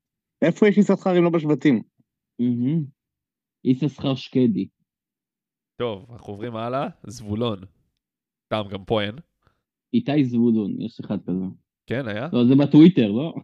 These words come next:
Speaker 2: <laughs>
Speaker 3: אוי, אוי, אוי, טוב, בסדר. אמ, אז מתוך עשרה שבטים, שניים מהם אין שחקנים. עברו למנשה.
Speaker 2: זלקה.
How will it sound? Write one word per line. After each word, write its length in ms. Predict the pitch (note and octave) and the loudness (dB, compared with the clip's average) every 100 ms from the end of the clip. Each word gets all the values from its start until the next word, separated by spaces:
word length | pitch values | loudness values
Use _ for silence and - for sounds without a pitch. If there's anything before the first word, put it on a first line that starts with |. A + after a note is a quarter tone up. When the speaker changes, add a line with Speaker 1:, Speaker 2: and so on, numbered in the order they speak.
| - | -2
Speaker 2:
<laughs> 680 | F#3+ - B3 - A#3+ _ | -2 -2 -8 -8 -12 _
Speaker 3:
אוי, 200 | A2 F#2 | -10 -8
אוי, 160 | F#2 F#2 | -8 -10
אוי, 100 | F2+ F2 | -12 -14
טוב, 180 | - F#2 - _ | -10 -10 -12 _
בסדר. 280 | - G2+ F2+ - _ _ _ _ _ _ _ - | -12 -10 -10 -14 _ _ _ _ _ _ _ -6
אמ, 580 | G#2+ G#2 G2+ G#2 G#2 G#2 | -2 0 0 -2 -6 -8
אז 300 | G2+ G2 F#2+ | -6 -6 -10
מתוך 300 | G2 A#2 A#2 | -6 -6 -4
עשרה 260 | - A2 | -4 -4
שבטים, 520 | A2+ G2+ - A#2 G#2 F#2+ _ - | -4 -8 -2 -2 -2 -14 _ -20
שניים 320 | - A2+ A2 | -12 -6 -4
מהם 160 | G2+ G#2 | -4 -8
אין 120 | G#2 G#2+ | -10 -10
שחקנים. 440 | F#2+ - F#2+ G#2 - _ _ _ _ _ _ | -10 -8 -8 -8 -12 _ _ _ _ _ _
עברו 160 | G#2+ G#2 | -8 -6
למנשה. 500 | A2+ G#2 A2 G2+ - - _ _ _ _ _ _ _ _ _ _ _ _ _ _ _ | -4 -4 -4 -4 -8 -16 _ _ _ _ _ _ _ _ _ _ _ _ _ _ _
Speaker 2:
זלקה. 360 | G#2+ A#2+ A#2 F#2+ | -6 -4 -4 -6